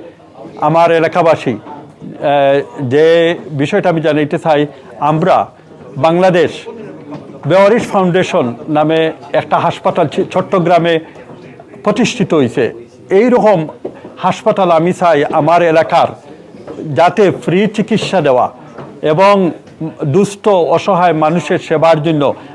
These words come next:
আমরা প্রায় পনেরো বছর এই মানবিক কাজ বাংলাদেশে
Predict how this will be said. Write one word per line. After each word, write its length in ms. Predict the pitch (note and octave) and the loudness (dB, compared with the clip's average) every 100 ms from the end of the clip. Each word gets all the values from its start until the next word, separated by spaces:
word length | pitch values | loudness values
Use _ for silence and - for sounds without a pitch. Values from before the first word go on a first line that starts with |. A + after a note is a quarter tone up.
| - | -4
আমরা 480 | C3+ D#3 E3+ C#3+ - - - - | 0 2 4 2 0 -12 -20 -8
প্রায় 420 | - E3 D#3+ D#3+ D#3+ - - | 0 4 4 4 0 -6 -2
পনেরো 280 | G#3 G#3 | 0 2
বছর 500 | G#3+ F#3+ - F#3 A#2+ - - | 2 0 -2 -2 -2 -4 -4
এই 180 | E3 E3+ | -2 0
মানবিক 460 | D#3 D3 D3+ F3 | 2 0 0 -2
কাজ 200 | F3 D#3 C#3 - C#3 | 0 0 0 -8 -6
বাংলাদেশে 680 | C#3 D3 D3+ D#3 E3 E3+ | -2 0 0 0 -2 -4